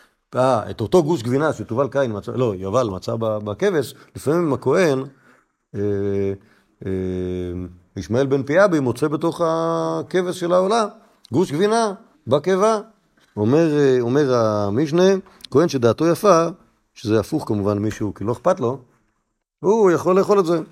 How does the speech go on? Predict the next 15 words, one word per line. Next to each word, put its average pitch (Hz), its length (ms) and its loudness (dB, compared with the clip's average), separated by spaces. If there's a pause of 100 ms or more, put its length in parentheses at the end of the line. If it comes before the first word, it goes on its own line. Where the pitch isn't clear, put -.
(140)
שורפה, 139 400 2
כלומר 117 180 -4
שותה 156 280 2
את 120 60 4
זה, 131 160 2 (580)
ח-, - 100 -10
אה, 127 280 0
חיה, 123 240 4 (180)
אוקיי, 110 180 -8
כלומר 98 180 -4
בלי, 123 300 0 (760)
אה, 104 40 -4 (340)
אה, 101 120 -8
שום 104 340 -6
דבר, 95 320 -4